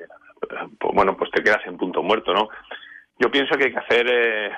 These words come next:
mayores sacrificios y, además, eh,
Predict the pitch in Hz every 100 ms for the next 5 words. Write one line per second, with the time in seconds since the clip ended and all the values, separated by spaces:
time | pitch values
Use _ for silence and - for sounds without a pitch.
0 | - 107 110 120 123 117 98 113 - -
1 | 78 92 90 95 117 139 - - - -
2 | 95 92